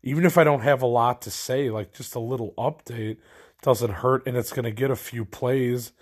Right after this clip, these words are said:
you know, to get me closer to my goal. So it's like, it's not gonna hurt. So it's like, right. And it's good to have little updates in between the, the main stories and stuff on a podcast, you know? Like, with just little updates and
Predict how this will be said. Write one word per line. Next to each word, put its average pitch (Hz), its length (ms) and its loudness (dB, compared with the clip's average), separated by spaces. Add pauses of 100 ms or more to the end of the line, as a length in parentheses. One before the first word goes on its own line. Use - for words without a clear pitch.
(440)
you 135 80 -6
know, 117 160 2
to 117 100 -2
get 120 180 -2
me 123 120 -6
closer 120 460 -2
to 113 60 -6
my 107 180 -2
goal. 120 500 2
So - 160 -4
it's - 120 -8
like, 107 120 -8
it's 110 140 -12
not 117 260 -6
gonna 98 300 -10
hurt. 127 360 -4
So - 120 -18
it's 104 140 -18
like, 107 160 -12
right. 117 320 -6 (560)
And 151 120 2
it's 160 140 2
good 196 240 8
to 156 80 0
have 123 220 -2
little 120 260 -2
updates 117 560 -4
in 127 140 -12
between 117 460 -12
the, 113 160 -12 (500)
the 127 80 -10
main 123 400 -2
stories 120 680 0
and 113 140 -8
stuff 113 400 -4
on 113 140 -4
a 104 60 -4
podcast, 110 720 -6
you 117 60 -6
know? 127 220 -4 (520)
Like, 110 140 -6
with 120 140 -4
just 123 220 -8
little 117 280 0
updates 120 640 -4
and 120 260 -12